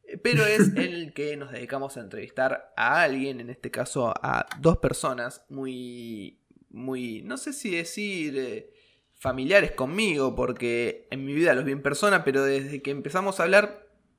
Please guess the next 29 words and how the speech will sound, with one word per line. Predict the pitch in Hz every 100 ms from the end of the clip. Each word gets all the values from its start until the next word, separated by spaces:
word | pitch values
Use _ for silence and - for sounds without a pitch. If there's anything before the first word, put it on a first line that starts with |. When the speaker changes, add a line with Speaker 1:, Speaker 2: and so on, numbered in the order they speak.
| _ _ _ _ -
Speaker 1:
este, | 135 - 135 123 120 120
mantuvo | 135 180 151
como | 135
una | 143 139
relación | 135 127 - 151 143 135 131
muy | 143 143 131 117
Speaker 2:
Como | 131 127
lo | 127
sentí | 143 156
cercano. | 156 135 131 110 101
Speaker 1:
Sí, | -
recontra. | - 135 147 135 127 113 - - _
Em, | 127 135 131 127 113
y |
estoy | 139 180
hablando | 180 180 175
de | 156
los, | 139 131 123 120 113 - -
de |
los | 127 135
muchachos | 135 170 165 147
de | 131
Doble | 139 143 135
Mérito, | 143 147 135 143 143 - - -
de | 127 135
Ari | 139 131 -
y | 120
de |
Agustín, | 117 123 - - 208 185 175 165